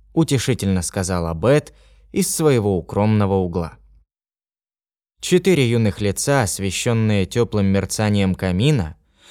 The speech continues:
на мгновение повеселели от этих ободряющих слов. Но улыбка тут же померкла, когда Джо вдруг дрожащим голосом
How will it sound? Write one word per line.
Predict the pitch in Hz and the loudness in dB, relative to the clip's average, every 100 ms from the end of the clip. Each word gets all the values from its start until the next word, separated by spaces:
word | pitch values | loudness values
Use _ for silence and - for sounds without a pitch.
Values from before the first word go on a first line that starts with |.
| - | -12
на | - 170 | -2 2
мгновение | 156 131 135 127 120 110 | 2 2 2 2 2 2
повеселели | 101 104 92 - 95 98 131 | 2 0 -2 -4 -2 0 2
от | 127 104 110 | 2 0 0
этих | 104 92 - | -2 -4 -6
ободряющих | 117 113 110 110 98 - 143 | -2 0 0 0 0 -2 -6
слов. | - - 92 78 _ _ _ _ _ _ _ _ _ | -6 -4 -4 -6 _ _ _ _ _ _ _ _ _
Но | 107 110 107 | 0 2 4
улыбка | 92 98 120 - 117 113 104 _ _ _ - | 2 2 0 0 0 0 -2 _ _ _ -2
тут | 135 104 | 0 2
же | 120 | 0
померкла, | 127 123 143 151 - 82 71 _ _ _ _ _ _ - | 0 0 2 0 -4 -12 -14 _ _ _ _ _ _ 0
когда | 143 113 104 95 | 2 4 2 0
Джо | 85 101 143 | 0 0 2
вдруг | 120 95 120 98 | 2 2 2 2
дрожащим | 101 113 101 98 - 95 90 | 0 2 2 -2 -2 -2 2
голосом | 113 120 110 - 110 101 | 4 4 2 0 0 0